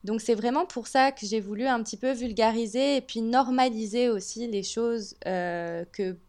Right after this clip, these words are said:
beaucoup de personnes peuvent vivre. Et c'est ça, qu'elles puissent se reconnaître, euh, faire aussi un petit peu d'éducation sexuelle, euh,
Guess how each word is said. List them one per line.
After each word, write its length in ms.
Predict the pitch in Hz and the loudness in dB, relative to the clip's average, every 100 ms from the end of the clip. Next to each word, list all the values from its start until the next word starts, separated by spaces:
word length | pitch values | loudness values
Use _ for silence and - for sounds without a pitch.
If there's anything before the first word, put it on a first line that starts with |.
| _ _ 185 | _ _ 0
beaucoup 360 | 202 285 285 | 2 2 0
de 40 | - | 0
personnes 520 | 214 214 240 240 233 | 0 2 0 0 -2
peuvent 300 | - 233 196 | 0 0 0
vivre. 540 | 185 247 262 190 175 - _ _ _ - - | -2 -2 -2 -4 -6 -10 _ _ _ -10 -6
Et 40 | |
c'est 100 | 190 | -4
ça, 180 | 202 277 | -2 0
qu'elles 200 | 233 190 | 0 -4
puissent 180 | - 214 | -8 -6
se 60 | 214 | -4
reconnaître, 640 | 202 196 196 202 220 - | -4 -4 -4 -4 -4 -4
euh, 120 | 185 | -4
faire 260 | 175 196 196 | -2 -2 -2
aussi 240 | 196 - | -4 -4
un 140 | 214 208 | -2 -4
petit 180 | 202 180 | -6 -4
peu 220 | 226 214 | -2 -2
d'éducation 720 | 175 214 196 208 214 208 226 | -2 -4 -4 -2 -2 -2 -4
sexuelle, 600 | - 196 - 208 208 208 | -6 -8 -4 -2 0 -2
euh, 240 | 175 170 | -4 -6